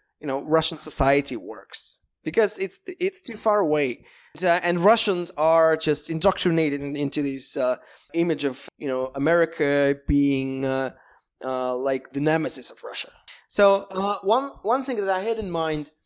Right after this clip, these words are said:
was, um, it was a thing called the space bridges. And, uh, in the late Soviet times,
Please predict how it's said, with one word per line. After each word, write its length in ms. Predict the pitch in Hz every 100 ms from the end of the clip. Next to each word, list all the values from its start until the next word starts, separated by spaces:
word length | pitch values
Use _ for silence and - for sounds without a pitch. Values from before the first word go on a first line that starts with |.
| _
was, 760 | 165 175 170 170 165 165 - 170
um, 400 | 160 156 156 147 _ _ _ -
it 60 | 202
was 160 | 226 208
a 40 |
thing 240 | 196 220
called 280 | 208 190 170
the 60 | 165
space 360 | - 196 185
bridges. 520 | - 151 131 - - - - - _ _ - - _ _ -
And, 580 | 165 175 170 165 160 160
uh, 200 | 160 160 175
in 100 | 175
the 60 |
late 240 | 202 247 -
Soviet 400 | 214 202 190 -
times, 560 | 160 147 139 - -